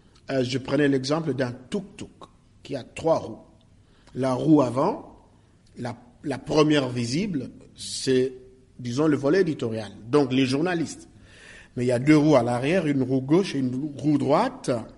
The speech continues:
qui peuvent représenter respectivement le volet administration et, euh, et finance, et l'autre volet qui est un volet, euh, technique.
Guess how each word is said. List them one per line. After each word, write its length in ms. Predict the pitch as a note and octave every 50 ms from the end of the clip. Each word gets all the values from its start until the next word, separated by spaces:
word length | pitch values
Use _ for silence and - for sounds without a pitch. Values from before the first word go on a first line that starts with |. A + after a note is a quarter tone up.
| - - _ _
qui 100 | - C3
peuvent 200 | A#2 E3 D#3+ C#3+
représenter 680 | C3+ C3 B2+ C3+ C3 C3 B2+ C3+ C3 B2+ C3 - D#3+
respectivement 1000 | C#3+ C#3 B2 - - C3+ B2 - - C3 A#2 A#2+ C3 C#3 D3 E3+ G3 - - - - - - _ _ _ _ _ - _ _ _ - - _
le 140 | - C#3 D3
volet 540 | C#3 C#3 C#3+ C#3 C#3 C#3 C3+ C3+ C#3 C3+ -
administration 920 | - C3+ C3 C3+ C3+ C3+ C3+ - - B2+ B2 - - - C#3+ C3+ C3 - - - - -
et, 560 | F3 D#3 D3 D3 D3 D3 D3 D#3 - - - -
euh, 340 | D#3 C3+ B2+ B2 B2 A#2+ B2+ B2
et 100 | - C3
finance, 720 | A2 - - B2 A#2+ C3 C3+ D3 E3 F#3+ G#3+ G3+ - - - - -
et 80 | C#3
l'autre 260 | C3 C#3 C#3 - - B2
volet 300 | A#2+ B2+ C3+ C#3+ D3 D3
qui 140 | - C3+
est 40 | C3+
un 100 | B2+ B2+
volet, 540 | A#2+ A#2+ B2+ B2+ B2+ C3 C3 C3 C3+ C3+ - - -
euh, 100 | C3+ A2+
technique. 640 | A2 - D3 C#3+ - - A#2+ - - - - - -